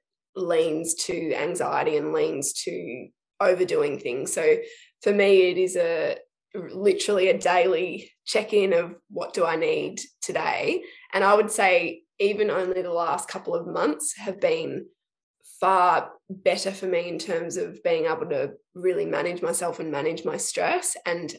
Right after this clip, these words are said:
I think a big part of that for me has been delegating. I've finally bought a girl, um, one of my yoga teachers, Jess, has come on to help me with admin. And it's just something that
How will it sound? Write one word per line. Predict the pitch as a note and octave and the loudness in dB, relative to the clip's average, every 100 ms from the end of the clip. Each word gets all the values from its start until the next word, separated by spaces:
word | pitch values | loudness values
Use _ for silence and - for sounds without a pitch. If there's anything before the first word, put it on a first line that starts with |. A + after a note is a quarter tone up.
| - | -12
I | |
think | F3+ F3+ | -8 -8
a | - | -8
big | F3+ F3 | -10 -8
part | G#3+ E3+ | -2 0
of | F3+ | 0
that | - - | -2 -2
for | F3+ | -4
me | E3 | -2
has | E3+ | -2
been | E3 D#3+ F3 | -2 -2 -2
delegating. | - D3+ F#3 G3 C#4 E4 | -2 -2 0 0 -2 -2
I've | C#4 - | -4 -4
finally | F#3+ F3+ E3 | 0 0 0
bought | E3+ F3 F3 | -2 0 0
a | E3+ | 0
girl, | E3 D3+ E3 D#3 - | 0 0 0 0 -2
um, | E3+ D#3+ E3 G3 - _ | -4 -4 -8 -14 -18 _
one | G3 | -2
of | F#3 | 0
my | E3+ | 0
yoga | E3 D3+ E3+ | 0 -2 -2
teachers, | F#3+ A2+ - E3 | -4 -4 -4 -6
Jess, | - D#3 - | -4 -4 -4
has | F3+ | -6
come | - E3 | -8 -6
on | D#3 | -6
to | F3+ | -6
help | G3 - | -8 -6
me | D3 | -4
with | D#3 - | -4 -4
admin. | D3+ - F3+ E4+ G#4+ - - - - - _ - | -2 -2 0 0 -2 -6 -20 -18 -18 -18 _ 0
And | G3+ | 2
it's | F3+ - | 2 0
just | G3 | 0
something | G#3 F3+ E3 D3+ | 0 0 0 0
that | D3+ | -2